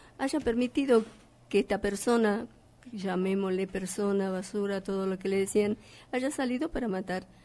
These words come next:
a una persona inocente con la valoración de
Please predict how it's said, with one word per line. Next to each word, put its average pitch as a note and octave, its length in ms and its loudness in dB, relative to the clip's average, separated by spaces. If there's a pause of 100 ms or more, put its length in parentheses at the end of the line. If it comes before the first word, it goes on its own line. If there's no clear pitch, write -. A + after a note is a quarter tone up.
(160)
a G#3 140 -2
una G#3 200 2
persona G#3 520 -4
inocente A#3+ 680 0
con A3+ 160 2
la A3+ 100 2
valoración A#3+ 720 0 (520)
de G3+ 320 2